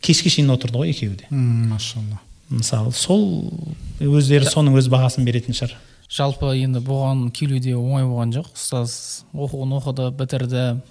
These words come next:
Speaker 3: Сосын біраз уақыт дайындалдық. Халық қалай қабылдайды деген ой бәрімізде болды ғой.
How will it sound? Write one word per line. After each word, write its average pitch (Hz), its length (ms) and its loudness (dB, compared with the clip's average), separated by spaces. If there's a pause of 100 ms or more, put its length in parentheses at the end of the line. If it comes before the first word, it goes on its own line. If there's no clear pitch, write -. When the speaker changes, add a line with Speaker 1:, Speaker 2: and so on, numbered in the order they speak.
(100)
Speaker 3:
Сосын 127 560 -6
біраз 127 260 -2
уақыт 127 340 -4
дайындалдық. 123 600 0 (920)
Халық 139 280 -4 (260)
қалай 143 260 -2
қабылдайды 135 600 -2
деген 123 320 -4
ой 127 200 -4
бәрімізде 127 600 -2
болды 120 280 -4
ғой. 202 260 -6